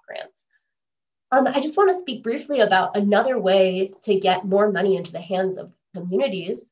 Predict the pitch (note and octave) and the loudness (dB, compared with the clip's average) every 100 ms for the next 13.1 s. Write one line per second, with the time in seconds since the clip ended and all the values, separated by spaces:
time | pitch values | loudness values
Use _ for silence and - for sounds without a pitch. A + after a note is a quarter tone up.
0 | - F#3+ F3+ F3+ - F#3+ F#3+ A3 A3+ B3 | -2 0 0 -2 -2 0 0 0 0 0
1 | B3 A3+ G#3+ F#3+ F3+ F3+ G3+ F#3+ F#3 - | -2 -2 0 -4 -2 0 0 -2 -4 -10
2 | - A#3 C4 A3+ G3+ A#3 A3 F3 E3+ - | -6 -2 0 0 0 -2 -4 -8 -10 -8
3 | E3+ E3+ D#3+ D#3+ - - D4 D#4 D4+ _ | -8 -6 -6 -8 -12 -12 -8 -6 -6 _
4 | - F#3 E3+ D#3+ - E3 D3+ D3+ D3+ - | -6 -6 -6 -8 -8 -10 -8 -10 -12 -10
5 | D#3 A3 A3+ - F3+ G3 G#3 G#3+ - _ | -6 -4 -4 -8 -4 2 2 0 -10 _
6 | _ _ B3 D#4 - D#4 D4+ B3 G#3+ G3 | _ _ -6 -6 -6 -8 -8 -6 -8 -4
7 | G#3 G#3+ G#3+ D#3 E3+ - D#3+ - - - | -2 -2 -6 -10 -10 -10 -14 -12 -12 -12
8 | - E4 F#4+ - A3 - A3 A3 - G3 | -4 -2 -2 -4 -6 -4 -4 -4 -4 -4
9 | G3 A3+ D4+ E4 - G#3+ - G#3 F#3 E3+ | -2 -2 -4 -6 -2 -2 -2 -4 0 0
10 | G3+ A3 G3+ G#3 G3 G3 F#3 G3 - F#3 | 0 -2 -6 -6 -4 -4 -6 -10 -8 -12
11 | F#3 F3 - A3 A3+ A3+ A3+ A3+ _ _ | -12 -12 -2 0 2 2 0 -8 _ _
12 | _ _ A3+ G#3+ G3+ G#3+ G3+ F#3+ F#3+ F#3 | _ _ -2 2 2 2 0 0 0 0